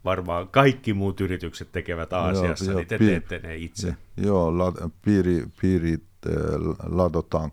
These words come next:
Speaker 2: ko-,
Speaker 1: Joo.
Speaker 2: omalla tehtaalla.
Speaker 1: Joo, se on,
Speaker 2: Joo.
Speaker 1: joo, mä en niistä
Speaker 2: Joo.
Speaker 1: sen syvemmin en ymmärrä tätä, tätä tekniikkaa, mutta tota, onhan se mieletöntä, että kenellekin kaiuttimista on tullut nyt se,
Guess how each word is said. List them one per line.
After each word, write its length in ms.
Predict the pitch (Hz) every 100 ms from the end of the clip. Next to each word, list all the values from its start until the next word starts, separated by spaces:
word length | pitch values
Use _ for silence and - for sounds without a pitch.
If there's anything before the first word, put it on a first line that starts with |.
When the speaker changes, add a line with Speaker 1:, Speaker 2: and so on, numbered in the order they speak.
| -
Speaker 2:
ko-, 240 | 80 - - - -
Speaker 1:
Joo. 200 | 127 113
Speaker 2:
omalla 280 | 82 76 73 -
tehtaalla. 400 | 71 71 - -
Speaker 1:
Joo, 340 | 101 90 78 73 -
se 220 | - 90
on, 200 | 85 80 90 - -
Speaker 2:
Joo. 180 | 87 87
Speaker 1:
joo, 140 | 90
mä 180 | 82 87
en 100 | 87
niistä 300 | 85 - 80 - - - - - - 87
Speaker 2:
Joo. 100 | 85
Speaker 1:
sen 260 | 82 170 170
syvemmin 520 | - 139 135 117 117
en 140 | 117 123
ymmärrä 520 | 120 107 101 98 - 113
tätä, 400 | 107 104 95 -
tätä 260 | 107 107 95
tekniikkaa, 600 | 95 92 92 87 92 85
mutta 280 | 87 87 92
tota, 380 | 87 87 92 -
onhan 220 | 156 180
se 80 | 147
mieletöntä, 560 | 165 175 120 110 101 98
että 200 | - 98
kenellekin 640 | 120 113 98 92 92 92 -
kaiuttimista 640 | 107 98 - 87 - 92
on 80 | 90
tullut 340 | 101 95 92
nyt 180 | 95 95
se, 280 | - 90